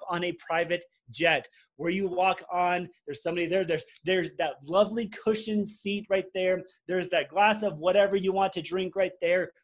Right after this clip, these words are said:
waiting for you? It is a possibility. It could be in your future. I know I want to. I have yet to be invited on a private jet. Maybe one day I'll be important enough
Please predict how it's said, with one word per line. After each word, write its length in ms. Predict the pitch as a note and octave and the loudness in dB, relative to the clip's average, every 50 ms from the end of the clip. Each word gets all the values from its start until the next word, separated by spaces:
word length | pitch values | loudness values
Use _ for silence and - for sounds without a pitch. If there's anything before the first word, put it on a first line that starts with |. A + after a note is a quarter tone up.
| _ _ | _ _
waiting 320 | C#3+ F3 F#3 F#3 G3 G3 - - | -2 -2 0 0 0 -2 -4 -4
for 80 | F#3 F#3+ | -6 -4
you? 360 | F3+ F#3 F3+ F3 F3+ F3+ - - _ - - _ _ | 0 2 2 2 2 -2 -6 -12 _ -20 -20 _ _
It 140 | F#3 F#3+ G3 | 4 6 8
is 220 | G#3 G3+ F3+ F#3+ G3 - | 8 6 4 0 -4 -4
a 120 | F3 F3 E3+ | -2 -2 -2
possibility. 880 | - - F3 F#3 E3 - F3+ E3 D3+ E3 E3 E3+ E3+ F3 E3+ E3+ E3 E3 E3 D#3+ | -2 0 0 0 0 -2 -6 -10 -6 -4 -2 -2 0 0 0 0 0 0 -2 -4
It 120 | D#3 D#3 - - - | -8 -10 -12 -4 -2
could 180 | C4+ D4+ C4 | -2 -2 0
be 320 | A3+ A#3+ A3+ G3+ E3+ F3+ F#3+ | -2 0 0 0 0 -2 -2
in 100 | F3+ F3 | -2 -2
your 160 | D#3+ D#3+ D3 | -4 -6 -6
future. 560 | - - D3+ D3 C#3+ D3 - D3 C#3+ C#3+ - - - - _ - | -6 -6 -6 -6 -6 -6 -8 -8 -8 -8 -10 -12 -18 -14 _ 0
I 80 | F3 F3+ | 0 2
know 220 | F#3 F3+ E3+ E3 - | 2 2 0 0 0
I 160 | F#3 G3+ G3+ | 0 2 2
want 260 | F#3+ F3 E3 D#3 D3 - | 2 0 0 -2 -4 -6
to. 180 | - D#3+ D#3 | -8 -4 -4
I 100 | D3+ D3+ | -2 -2
have 200 | D3 E3 E3 D#3 D3+ | -2 -4 -4 -2 0
yet 180 | G3 A#3 B3+ G#3 | 0 0 0 -2
to 80 | G3 | -4
be 140 | F3+ F3+ G3 | -4 -2 -2
invited 380 | F3+ E3 D#3 D#3+ D#3+ D3+ D3+ C#3+ | -2 -2 0 -2 0 0 -2 -4
on 140 | C#3+ C#3 C#3 | -4 -6 -6
a 40 | C3 | -6
private 340 | - D3+ D3+ D3 C#3 C3 A2+ | -4 -2 -2 -2 -2 -4 -4
jet. 260 | C3+ C#3+ C#3 C3 - _ - - - _ _ C#3 | -4 -4 -4 -6 -8 _ -20 -20 -20 _ _ 0
Maybe 240 | E3+ G#3 A3 G#3+ | 2 4 4 4
one 220 | G#3 G3 F3+ F3 E3 | 2 2 0 -2 -2
day 180 | D#3 D3+ D3 | -4 -4 -4
I'll 140 | C#3+ C3+ C3+ | -4 -4 -6
be 100 | C3+ C#3 | -8 -8
important 380 | C3 - - C#3 C3 C3+ B2+ B2 | -10 -8 -8 -8 -8 -8 -8 -10
enough 180 | B2+ B2+ B2 | -10 -10 -10